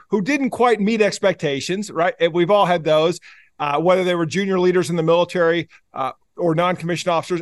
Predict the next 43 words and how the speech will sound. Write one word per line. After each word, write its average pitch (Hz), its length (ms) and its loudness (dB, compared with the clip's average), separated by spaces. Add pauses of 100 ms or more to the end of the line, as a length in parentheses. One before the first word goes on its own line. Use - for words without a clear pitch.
And 190 160 0
then 285 140 2
we 277 140 0
have 220 160 0
those 208 300 2
that 190 100 -2
we 196 180 -4
think, 190 360 -4 (220)
you 170 140 0
know, 180 240 0 (220)
there 196 120 2
was 190 160 0
just, 226 320 -4
it 214 40 2
was 190 180 0
a 180 60 -2
chance 240 420 -2
encounter. 208 480 -2
We 180 160 0
met 202 280 0
them. 214 280 -2 (180)
We 180 160 2
maybe 214 260 0
spent - 380 -4
five 214 320 0
minutes 214 320 -2
trying 208 280 0
to 160 40 0
help 190 240 0
them. 208 240 0 (240)
And 175 100 2
all 202 160 4
of 202 80 0
a 202 60 0
sudden 196 300 0
they 190 100 2
became 185 400 0
super 214 320 -4
successful. 185 720 -2
And 156 80 -4
it 156 80 -2
was 160 140 -4
just 190 280 -4